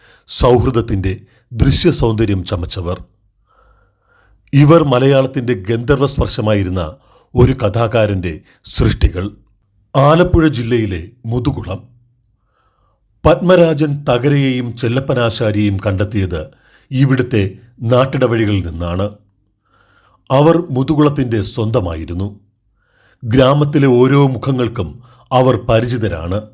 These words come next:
പത്മരാജന്റെ നാടായ മുതുകുളത്തെ ഈ രണ്ട് കഥാപാത്രങ്ങൾ സിനിമയിൽ ചേക്കേറിയത് അവർക്കറിയാം, നാട്ടുകാർക്കുമറിയാം.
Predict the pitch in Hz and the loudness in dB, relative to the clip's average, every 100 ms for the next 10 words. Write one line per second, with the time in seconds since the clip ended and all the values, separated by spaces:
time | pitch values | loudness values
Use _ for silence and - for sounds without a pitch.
0 | _ _ _ _ _ _ _ _ _ _ | _ _ _ _ _ _ _ _ _ _
1 | _ _ - 147 151 180 185 175 170 160 | _ _ 0 2 4 4 6 6 2 0
2 | 143 135 131 127 123 - - - 123 127 | 0 2 2 0 -2 -6 -14 -8 -4 -2
3 | 156 143 139 131 117 151 113 113 104 104 | 2 2 2 0 0 0 -2 -2 -2 -2
4 | 110 113 110 98 82 73 _ _ _ - | 0 0 0 -4 -6 -10 _ _ _ -8
5 | - 147 147 151 147 143 117 110 120 110 | 0 2 4 2 0 0 -2 -2 -2 -2
6 | 104 85 76 - _ _ - 117 139 143 | -2 -4 -10 -14 _ _ -4 0 0 0
7 | 98 87 95 101 - _ _ _ _ _ | -4 -4 -4 -6 -12 _ _ _ _ _
8 | _ 117 120 120 151 120 - - 87 87 | _ 0 0 2 0 0 0 -4 -6 -6
9 | 95 | -8